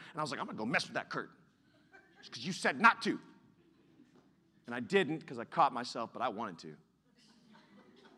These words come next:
Why? 'Cause I got issues. You didn't need me to admit that for you to figure that out. You figured that out a long time ago.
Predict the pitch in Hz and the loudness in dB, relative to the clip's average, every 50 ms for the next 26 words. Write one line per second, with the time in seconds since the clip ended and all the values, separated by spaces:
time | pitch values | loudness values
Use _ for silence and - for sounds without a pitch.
0 | - - - - 120 151 190 254 302 320 285 196 131 107 - - - - - - | -20 -20 -6 4 8 12 12 12 12 12 12 10 6 0 -6 -12 -18 -20 -20 -20
1 | _ _ _ _ _ _ - - 160 190 233 269 269 247 254 294 277 - - 247 | _ _ _ _ _ _ -6 0 4 6 8 8 10 10 8 8 6 4 4 4
2 | 220 175 127 98 - - - - - - - - - - - - - - - 302 | 4 4 2 0 -4 -8 -10 -12 -16 -20 -20 -20 -20 -20 -20 -20 -20 -20 -20 -20
3 | 294 - - - - - - - - - - - - - - - - - - - | -20 -20 -20 -20 -20 -20 -20 -20 -20 -20 -20 -20 -20 -20 -20 -18 -18 -18 -18 -18
4 | - - - - - - - - - - - - - - - - - - - - | -18 -18 -18 -18 -18 -20 -20 -20 -20 -20 -20 -20 -20 -20 -20 -20 -20 -20 -20 -12
5 | - 113 127 196 208 190 214 220 202 208 233 220 214 208 190 180 226 247 240 - | -6 -2 2 2 2 4 4 2 4 4 4 6 6 4 6 4 4 2 4 4
6 | 185 175 156 - 165 165 175 208 214 185 - 233 220 208 196 190 185 190 196 214 | 4 4 4 2 0 0 0 0 0 0 2 0 2 4 6 8 8 10 10 10
7 | 214 180 123 117 147 143 - 180 180 185 190 190 196 185 180 190 196 196 190 - | 10 10 8 4 0 0 0 0 4 6 8 8 10 10 10 10 8 8 8 8
8 | 202 202 190 180 170 143 139 117 98 90 | 6 6 6 6 4 2 2 2 2 0